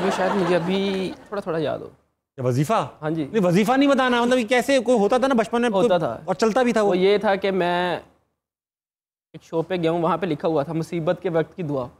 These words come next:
Speaker 1: मैं कहा था मेरे काम दी है। <laughs> क्योंकि मैं घर ना चोरी खेलने जाता था।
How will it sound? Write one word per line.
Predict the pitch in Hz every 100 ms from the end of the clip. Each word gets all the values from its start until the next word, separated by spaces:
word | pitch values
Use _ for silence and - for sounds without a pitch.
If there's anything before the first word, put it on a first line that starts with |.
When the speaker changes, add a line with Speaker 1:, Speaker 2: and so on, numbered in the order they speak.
| 131
Speaker 1:
मैं | 135
कहा | 165
था | 165
मेरे | 175 170
काम | 185 196
दी | 226
है। | 214
<laughs> | 214
क्योंकि | 247 - - - 539 - - - - - - 226 254
मैं | 233 240
घर | 226 208
ना | 214 240 233 - -
चोरी | 190 208
खेलने | 190 165 160
जाता | 151 127
था। | 131 120